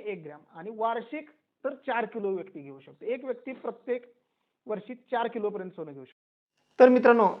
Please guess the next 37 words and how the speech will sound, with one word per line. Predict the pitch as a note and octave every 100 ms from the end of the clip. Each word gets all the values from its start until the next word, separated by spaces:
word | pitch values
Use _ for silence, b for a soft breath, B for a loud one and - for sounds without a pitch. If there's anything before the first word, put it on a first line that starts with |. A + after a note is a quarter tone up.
| - _ -
आता | B3 B3
आपण | C4 C4+
बघणार | B3+ A#3+ A#3+
आहे |
की | A#3 B3
याला | A3+ B3
व्याजदर | A#3 G#3+ F#3 G3+ B3
किती | - F3
मिळतो. | D#3 C#3+ - -
आपण | G#3 A#3+ D#4
गुंतवणूक | A3+ A3 G3+ C4 B3+ B3+
तर | B3
करतोय, | B3 A3 F#3 D#3+
तर | G3+
व्याजदर | G#3 G3+ G3 B3+
याला | B3 A#3+
किती | A#3+ G#3
मिळतोय? | F#3 E3+ E3+
तर | A#3
सोन्याचा | A#3 C4 B3 B3+ C4
व्याजदर | B3+ A3+ B3+
आपण | B3 B3 B3
जर | B3+
विचार | A3 G3+ -
केला | D#3+ E3+
तर | G3+
सोनं | G3 A#3 A#3 B3+
वाढतं | G#3+ G#3 G#3 A3+
गेली | A3 G#3
वीस | A3 A3 A#3
वर्षात | G#3+ G3 G3+ G3
सोनं | G3+ F#3+
वाढले | F#3+ E3+ F#3
अकरा | E3+ - F#3+
टक्के | F#3 - F#3
वार्षिक | E3 C#3+ E3+ -
पद्धतीनं. | D#3 C3+ -